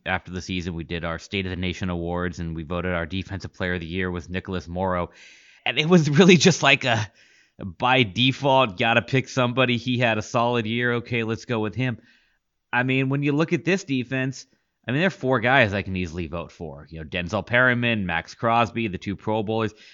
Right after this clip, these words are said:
you know, and then Yannick Ngakoue, Casey Hayward, both are guys that have had impactful seasons. I mean, they've got guys that just are able to make plays. And,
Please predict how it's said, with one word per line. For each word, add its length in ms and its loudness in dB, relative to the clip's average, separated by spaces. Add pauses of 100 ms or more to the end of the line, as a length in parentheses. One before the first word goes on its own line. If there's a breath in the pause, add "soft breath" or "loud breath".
(120 soft breath)
you 100 -6
know, 140 -2
and 100 -2
then 160 -2
Yannick 420 -4
Ngakoue, 460 0
Casey 340 -2
Hayward, 440 -2
both 260 -4
are 60 -4
guys 320 0
that 100 -4
have 80 -6
had 180 0
impactful 600 -4
seasons. 340 -4
I 40 -6
mean, 120 -4 (340 loud breath)
they've 220 -2
got 320 -2
guys 400 0
that 140 -6
just 340 -4
are 260 -4
able 300 -2
to 80 -6
make 300 -6
plays. 400 0 (340 soft breath)
And, 400 -2